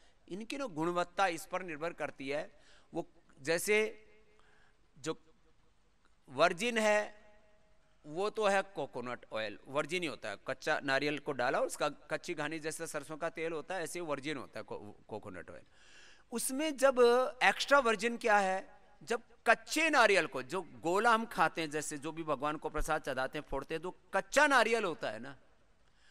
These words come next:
पका हुआ खोपरे से जो तेल निकाला वो तो कोकोनट वर्जिन ऑयल। ये एक्स्ट्रा वर्जिन क्या होता है, जो उसकी मलाई होती है ना, कच्चा नारियल लेकर के उसमें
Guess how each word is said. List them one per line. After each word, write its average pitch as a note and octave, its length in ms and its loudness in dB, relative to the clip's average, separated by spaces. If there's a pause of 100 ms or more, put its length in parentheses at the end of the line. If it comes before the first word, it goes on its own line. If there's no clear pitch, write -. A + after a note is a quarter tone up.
(280)
पका F#3 240 6
हुआ B3+ 220 8
खोपरे A#3+ 500 4
से B3+ 160 0
जो B3+ 120 6
तेल B3 240 6
निकाला B3 400 10
वो A#3+ 120 6
तो A#3 140 4
कोकोनट G3 460 6
वर्जिन C#3 380 2
ऑयल। B2 200 -6 (120)
ये F3+ 220 -2
एक्स्ट्रा A#3 320 4
वर्जिन B3 340 0
क्या B3+ 120 0
होता G3+ 260 0
है, A3 100 -4 (420)
जो G3 460 -4 (1200)
उसकी D3+ 300 -4
मलाई F3 440 8
होती E3+ 320 6
है A2+ 100 -2
ना, A#2 160 -10 (520)
कच्चा C4 500 2
नारियल A3+ 460 4
लेकर F#3+ 460 -2
के C3+ 320 -6
उसमें F3+ 340 -10